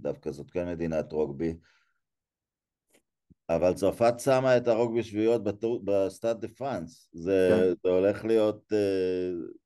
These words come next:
Speaker 1: זה הול-, זה הולך להיות אירוע הרוגבי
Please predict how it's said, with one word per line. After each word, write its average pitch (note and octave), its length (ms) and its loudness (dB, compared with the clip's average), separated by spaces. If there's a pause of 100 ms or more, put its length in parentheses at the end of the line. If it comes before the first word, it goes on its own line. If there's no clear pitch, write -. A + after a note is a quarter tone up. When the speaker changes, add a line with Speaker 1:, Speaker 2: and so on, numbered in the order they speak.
(440)
Speaker 1:
זה D#2 260 -8
הול-, F#2 220 0 (180)
זה E2+ 140 -8
הולך B2 220 0
להיות B2+ 280 2
אירוע A2 320 4
הרוגבי G2 880 -2